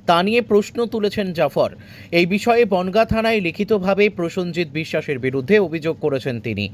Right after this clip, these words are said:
একই সঙ্গে তিনি প্রশ্ন তোলেন, এই ব্যক্তি কি করে all ইন্ডিয়া মতুয়া মহাসংঘের পদে আছে? প্রসেনজিৎ বিশ্বাসের সব ধরনের রাজনৈতিক পদ এবং ধর্মীয় পদ খারিজের দাবি তুলেছেন জাফর। যদিও এই অভিযোগ প্রসঙ্গে অভিযুক্ত বনগাঁ পৌরসভার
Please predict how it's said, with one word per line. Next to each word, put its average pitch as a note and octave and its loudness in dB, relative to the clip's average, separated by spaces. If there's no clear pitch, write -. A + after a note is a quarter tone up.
একই C#3 0
সঙ্গে F3+ 0
তিনি G#3 0
প্রশ্ন F#3+ -2
তোলেন, G3 2
এই E3 2
ব্যক্তি F3+ 0
কি G#3+ -4
করে A3+ 2
all E3 0
ইন্ডিয়া G3+ 2
মতুয়া F3+ -2
মহাসংঘের G3 -2
পদে F#3 0
আছে? F3 -2
প্রসেনজিৎ A3+ 2
বিশ্বাসের A#3 2
সব F#3+ 0
ধরনের G#3 0
রাজনৈতিক D#3+ 0
পদ F#3 2
এবং E3+ -2
ধর্মীয় D3+ -2
পদ C#3+ 2
খারিজের D#3 0
দাবি D#3 2
তুলেছেন D#3+ -2
জাফর। A2+ 0
যদিও G3 4
এই F3+ 2
অভিযোগ A3 0
প্রসঙ্গে A#3+ 0
অভিযুক্ত G#3 2
বনগাঁ F3+ 0
পৌরসভার G#3 -2